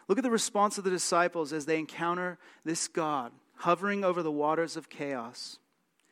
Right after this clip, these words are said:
Verse nineteen tells us that they were frightened. They are far more afraid of being in the personal presence of the great I Am than they are by the storm.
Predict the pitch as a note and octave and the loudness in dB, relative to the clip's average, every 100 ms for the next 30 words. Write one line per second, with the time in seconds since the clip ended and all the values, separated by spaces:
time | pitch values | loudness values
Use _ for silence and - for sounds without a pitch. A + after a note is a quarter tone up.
0 | _ _ _ _ C#3 F#3+ - G3 F#3 F#3 | _ _ _ _ 0 2 2 -4 -4 -6
1 | - F3 E3+ - D#3+ E3 D3+ E3 - - | -8 -6 -6 -6 -2 -4 -4 -8 -8 -12
2 | _ _ _ _ _ _ C#3+ D3 C#3+ C#3+ | _ _ _ _ _ _ -8 -6 -4 -4
3 | D#3 D3 - E3+ B3+ B3+ A2+ - - _ | -6 -10 -4 -2 -2 -8 -16 -20 -20 _
4 | _ _ _ _ _ _ _ _ _ - | _ _ _ _ _ _ _ _ _ -2
5 | G#3+ A#3+ E3+ - - G#3+ A#3+ C4+ B3 A#3+ | 0 0 -2 -8 -4 -2 0 0 -2 -2
6 | A#3 - - F#3+ G3 D3+ C3+ C#3+ - _ | -4 -6 -4 0 0 -2 -6 -10 -14 _
7 | _ _ _ _ _ _ _ _ _ _ | _ _ _ _ _ _ _ _ _ _
8 | _ _ _ _ _ _ _ - D3+ D#3+ | _ _ _ _ _ _ _ -6 -4 -2
9 | G3+ G#3 F#3 D#3+ G3 G3 G3+ G#3 - F3+ | -2 -2 -4 -6 -2 -2 -2 -6 -4 -2
10 | E3+ F3+ - E3 D3+ C#3+ E3 E3+ D#3 E3 | -2 -4 -8 -8 -8 -4 -2 0 0 0
11 | E3 D3+ D#3+ D#3+ D#3+ - D#3 F#3+ A3+ A3+ | -2 -2 -4 -4 -6 -4 -2 -2 -2 -4
12 | D#3+ D3 - - - E3 D3+ A2+ - | -6 -6 -8 -10 -8 -8 -8 -10 -16